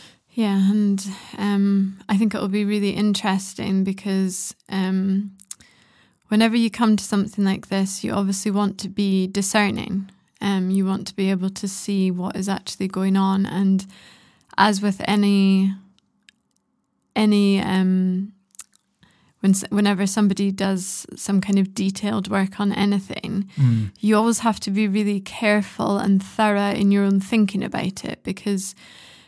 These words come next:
Speaker 1: particularly if something is really well produced and it's brought forward by a reputable organisation,
Speaker 2: Mm.
Speaker 1: you still need to engage, um,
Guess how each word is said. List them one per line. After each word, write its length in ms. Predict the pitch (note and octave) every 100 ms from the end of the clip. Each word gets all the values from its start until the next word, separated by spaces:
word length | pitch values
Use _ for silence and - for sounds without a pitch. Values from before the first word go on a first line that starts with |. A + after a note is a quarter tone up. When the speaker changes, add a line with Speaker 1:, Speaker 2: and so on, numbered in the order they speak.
| _
Speaker 1:
particularly 760 | A#3 - C4 - B3 C4 A3+ G#3+
if 100 | G3+
something 420 | A3+ G#3 A3 G#3
is 200 | G3 G3
really 260 | G#3 G#3 G#3
well 240 | G3+ G3+
produced 960 | G3 G3+ F#3+ A3 B3 C4+ - - - - _ - _ -
and 160 | G3+
it's 400 | G3+ - - -
brought 320 | - G#3+ -
forward 540 | - A3 G#3 G3+ G3 -
by 260 | G3+ G3+ G3 A3+
a 80 | G3
reputable 1040 | G#3+ - - - - G#3 G3+ G3 G3 G3 - _ -
organisation, 1120 | G#3 G3 G3 G3 A3 B3 - B3+ A#3+ A#3+ A#3+
Speaker 2:
Mm. 220 | A#2 A2 G#2 - - - _ _ _ _ -
Speaker 1:
you 180 | G#3 G#3
still 460 | - - B3+ B3+
need 420 | A#3+ A3+ A3 G3
to 320 | F#3+ - - A3+
engage, 800 | G3+ G3+ A3 G#3 G3+ G3 - - _ - G3+
um, 560 | G3 F#3+ F#3+ F#3+ G3